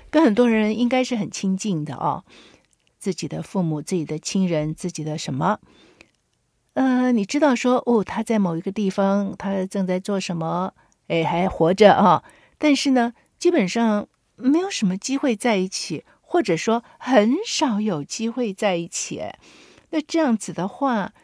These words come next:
其实跟一个人他去了天国有什么分别呢？你知道说，哦，他在天国啊，一样的，呃，很，很，没，没什么机会在一起。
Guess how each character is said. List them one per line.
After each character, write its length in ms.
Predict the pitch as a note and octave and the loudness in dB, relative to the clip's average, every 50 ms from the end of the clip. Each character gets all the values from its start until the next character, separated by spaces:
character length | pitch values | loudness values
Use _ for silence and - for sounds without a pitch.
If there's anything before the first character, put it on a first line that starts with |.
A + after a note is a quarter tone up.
| _ _ _ _ _ | _ _ _ _ _
其 220 | - - - A3 | -14 -10 -10 -8
实 180 | G#3+ - A#3 A3+ | -6 -6 -6 -4
跟 320 | - - B3 A#3+ - - | -2 0 -2 0 -2 -4
一 80 | A#3+ A#3 | -4 -2
个 140 | A#3+ A#3+ A3 | 0 0 0
人 480 | G3+ F3 D#3+ E3 E3 F3 F#3 G3+ G#3+ _ _ _ _ _ _ _ _ _ _ _ - | 0 -2 -2 -4 -4 -4 -4 -6 -8 _ _ _ _ _ _ _ _ _ _ _ -10
他 160 | - A#3 A3+ | -6 -6 -6
去 220 | - - - A#3 | -4 -4 -4 -2
了 100 | F#3+ E3+ | -2 -2
天 380 | D#3+ - - - G3+ F#3+ G3+ G3+ | -4 -4 -6 -4 -2 -2 -2 -2
国 440 | G3 - - D#3 - - - F3+ F#3 _ _ _ _ _ _ - | -4 -6 -8 -6 -6 -6 -8 -10 -12 _ _ _ _ _ _ -2
有 180 | - F#3 G#3 A3 | 0 0 0 0
什 160 | - - E3 | 0 -2 -4
么 100 | D3 C#3+ | -4 -6
分 300 | - - - F3+ F3+ F#3 | -4 -2 0 0 0 0
别 200 | - D#3 C3+ C#3 | -2 -4 -4 -2
呢？ 140 | D3+ D3 C3+ | -4 -6 -6
你 100 | - D3 | -6 -8
知 140 | D3 - F#3 | -6 -4 0
道 120 | F#3+ F3 F3 | 2 2 2
说， 240 | F3 - F#3 F3+ - - | 2 0 -2 -2 0 4
哦， 400 | A#3 C#4 C4+ A3+ F3 - - _ _ _ _ _ _ _ _ _ _ _ _ _ | 8 8 8 8 6 0 -6 _ _ _ _ _ _ _ _ _ _ _ _ _
他 120 | - - | -12 -10
在 200 | G#3+ - A3 G3 | -8 -6 -4 -6
天 340 | F3+ - - G#3 G3+ G3+ G3+ | -6 -6 -6 -4 -4 -4 -4
国 420 | - - D3+ C#3+ B2+ - D#3 - - _ _ _ - _ - | -4 -2 -2 -2 -2 -2 -4 -8 -10 _ _ _ -20 _ -12
啊， 300 | - F3 F3 E3+ F3+ _ _ _ _ | -10 -10 -10 -10 -16 _ _ _ _
一 160 | - A3 G3 | -6 -6 -4
样 260 | A#3 C#4 D4+ D4 A#3 G3+ | -2 -2 -2 -2 -2 -4
的， 200 | - - - _ _ _ _ | -6 -8 -14 _ _ _ _
呃， 140 | - A3+ B3 | -6 -4 -4
很， 340 | C#4 B3 - - C4+ E4+ E4+ | -4 -4 -4 -6 -6 -6 -4
很， 160 | E4+ D#4+ D4+ | -4 -2 -2
没， 180 | C#4+ C#4+ E4+ D#4+ | 0 0 0 0
没 160 | A#3+ D4 F4+ | 0 0 0
什 120 | E4 C#4+ | 2 2
么 80 | A3 A3+ | 2 2
机 160 | - C4+ C#4 | 2 2 2
会 120 | D4+ A#3 | 2 2
在 200 | A3+ - B3 A3 | 4 4 4 4
一 60 | G#3 G3 | 4 2
起。 280 | - - - D3+ - | -2 -4 -6 -6 -8